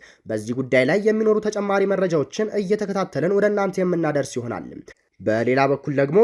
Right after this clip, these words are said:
በዘመቻ አንድነት አርባ ስምንተኛ ቀን የአማራ ፋኖ በጎጃም የሶስተኛ ጎጃም አገው ምድር ክፍለ ጦር የቢትወደድ መንገሻ ጀንበሬ ብርጌድ ዛሬ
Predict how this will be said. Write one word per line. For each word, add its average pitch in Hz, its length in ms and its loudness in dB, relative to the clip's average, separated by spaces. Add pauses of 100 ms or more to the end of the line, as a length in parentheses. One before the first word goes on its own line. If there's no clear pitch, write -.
በዘመቻ 208 500 0
አንድነት 190 440 -2
አርባ 202 240 -2
ስምንተኛ 190 580 0
ቀን 220 220 -2
የአማራ 196 400 2
ፋኖ 190 260 0
በጎጃም 175 520 0
የሶስተኛ 202 540 0
ጎጃም 185 360 -2
አገው 185 220 0
ምድር 160 180 0
ክፍለ 113 260 -10
ጦር 226 220 4 (360)
የቢትወደድ 127 580 -2
መንገሻ 139 320 -2 (100)
ጀንበሬ 135 360 0
ብርጌድ 147 360 2
ዛሬ 214 260 2